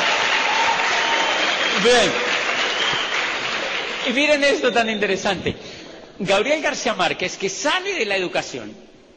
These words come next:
tradicional, se va se va, se va, se va y se hace el Nobel de Literatura.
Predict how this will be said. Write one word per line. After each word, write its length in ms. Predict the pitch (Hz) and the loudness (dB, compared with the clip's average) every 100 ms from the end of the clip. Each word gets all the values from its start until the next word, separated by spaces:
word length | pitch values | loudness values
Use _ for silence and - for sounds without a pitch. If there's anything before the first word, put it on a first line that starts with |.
| - - | -20 -8
tradicional, 580 | 143 143 135 135 123 113 - - - - | -4 -4 -6 -6 -6 -8 -14 -20 -20 -18
se 300 | - - 226 | -10 -2 0
va 380 | 220 277 262 226 - - - - - - - - - | 0 -2 -6 -10 -14 -20 -20 -20 -20 -20 -20 -18 -12
se 320 | - 202 190 | -4 -2 0
va, 400 | 240 240 185 240 - - | 0 0 -2 -4 -12 -20
se 300 | - - 165 | -10 -2 0
va, 400 | 180 226 196 185 | 2 0 0 -4
se 220 | - - 156 | -8 -4 0
va 200 | 165 180 | 0 0
y 100 | 185 | -4
se 180 | - 156 | -4 -4
hace 220 | 160 - | -4 -6
el 240 | 165 175 | -8 -6
Nobel 440 | 190 214 214 214 208 | -4 -2 0 -2 -2
de 100 | 196 | -4
Literatura. 840 | 180 - - - - 370 - 349 | -4 -8 -6 -6 -8 -8 -8 -10